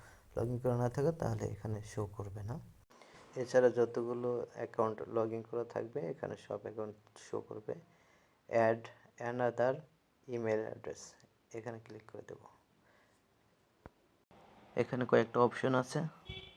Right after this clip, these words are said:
আমরা Google এখানে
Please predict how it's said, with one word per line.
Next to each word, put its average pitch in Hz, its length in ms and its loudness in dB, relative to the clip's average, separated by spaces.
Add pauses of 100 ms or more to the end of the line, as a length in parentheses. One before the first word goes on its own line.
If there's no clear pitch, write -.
(300)
আমরা 117 220 4 (1160)
Google 127 360 2 (1120)
এখানে 117 260 -4